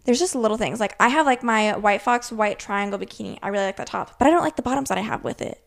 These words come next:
anymore. They're, like, just, they're too small and, like, not the fit that I want. So then I'm like,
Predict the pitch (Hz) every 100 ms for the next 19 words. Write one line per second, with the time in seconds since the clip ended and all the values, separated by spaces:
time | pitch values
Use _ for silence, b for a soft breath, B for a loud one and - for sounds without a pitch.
0 | - - 76 67 73 - _ _ _ _
1 | - 226 185 - _ _ _ _ - 226
2 | - - 208 - 254 - 226 226 233 208
3 | 190 226 208 - 202 202 - 196 - 269
4 | 269 285 - 233 226 214 226 b b b
5 | b b b _ - 220 196